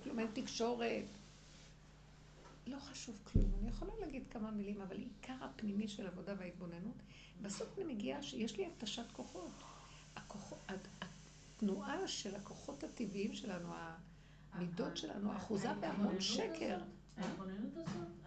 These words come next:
Speaker 2: השתיקה וההתבוננות, זה מתיש?
Speaker 1: מאוד. למה?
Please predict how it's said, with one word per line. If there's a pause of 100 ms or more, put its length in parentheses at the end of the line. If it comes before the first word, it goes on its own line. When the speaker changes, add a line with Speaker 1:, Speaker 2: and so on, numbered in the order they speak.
(500)
Speaker 2:
השתיקה
וההתבוננות, (360)
זה
מתיש? (180)
Speaker 1:
מאוד. (640)
למה?